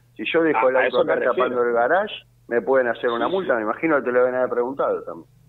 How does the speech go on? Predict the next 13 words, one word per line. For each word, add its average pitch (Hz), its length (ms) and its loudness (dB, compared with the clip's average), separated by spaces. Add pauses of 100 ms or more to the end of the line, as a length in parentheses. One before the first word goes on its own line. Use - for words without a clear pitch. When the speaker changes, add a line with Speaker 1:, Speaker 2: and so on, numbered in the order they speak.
(220)
Speaker 2:
Ahora 160 380 4
voy 127 260 -2
a 127 60 0
explayarme, 127 540 -6
aunque 90 240 -14
sea 95 180 -10
cuarenta 98 420 -10
segundos, 127 380 -4
sobre 117 240 -4
ese 123 160 -10
tema, 151 240 0
Speaker 1:
Sí, 185 80 0
Speaker 2:
pero - 120 -2